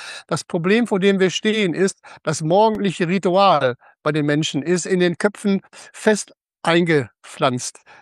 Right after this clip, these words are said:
Man sitzt am Tisch, man trinkt einen Kaffee, man schneidet ein Brötchen auf, macht die Marmelade drauf und ein bisschen Butter und sitzt zusammen mit der Familie dort und feiert dieses Ritual.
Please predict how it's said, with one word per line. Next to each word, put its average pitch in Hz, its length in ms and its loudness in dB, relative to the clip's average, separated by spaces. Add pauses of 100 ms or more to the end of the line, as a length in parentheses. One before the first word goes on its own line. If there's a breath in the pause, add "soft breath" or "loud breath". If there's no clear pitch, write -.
(400 soft breath)
Man 143 140 0
sitzt 170 260 -4
am 160 180 -2
Tisch, 254 260 -2
man 170 140 0
trinkt 175 240 -2
einen 160 60 -4
Kaffee, 220 360 0
man 180 160 0
schneidet 165 380 -2
ein 147 100 -4
Brötchen 202 340 0
auf, 175 240 2 (300 loud breath)
macht 170 240 -2
die 185 60 0
Marmelade 160 600 2
drauf 180 220 0
und 165 180 -4
ein 160 80 -6
bisschen 151 320 -2
Butter 214 420 2 (420 loud breath)
und 180 320 -4 (140)
sitzt 170 360 -4
zusammen 185 380 0
mit 180 120 0
der 180 80 0
Familie 175 460 0
dort 160 340 0
und 151 180 0
feiert 180 400 2
dieses 165 360 -2
Ritual. 151 520 2